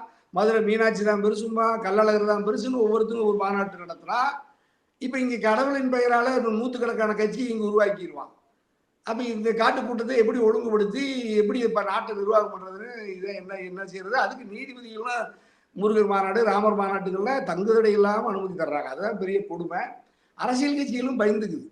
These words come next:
இப்ப இந்த பெரிய ரவுடி கூட்டங்களுக்கு, இந்த சமூக விரோத, தேச விரோத கூட்டத்துக்கு பயந்து,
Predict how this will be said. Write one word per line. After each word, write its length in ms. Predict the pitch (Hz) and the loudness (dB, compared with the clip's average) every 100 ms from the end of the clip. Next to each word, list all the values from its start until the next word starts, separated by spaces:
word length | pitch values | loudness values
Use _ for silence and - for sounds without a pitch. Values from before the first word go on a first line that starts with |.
| _ | _
இப்ப 160 | - 147 | -12 -8
இந்த 140 | 160 | -6
பெரிய 280 | 156 160 247 | -4 -2 4
ரவுடி 280 | 208 226 214 | 6 6 4
கூட்டங்களுக்கு, 580 | 214 202 185 180 180 247 | 0 2 2 0 -2 -2
இந்த 180 | 226 208 | 0 0
சமூக 280 | 185 208 | 0 -2
விரோத, 320 | 220 202 208 196 | 2 4 4 0
தேச 280 | 180 208 | 0 2
விரோத 240 | 220 214 196 | 4 4 0
கூட்டத்துக்கு 440 | 185 190 180 175 | -2 -4 -4 -6
பயந்து, 400 | 151 151 143 160 | -4 -2 0 2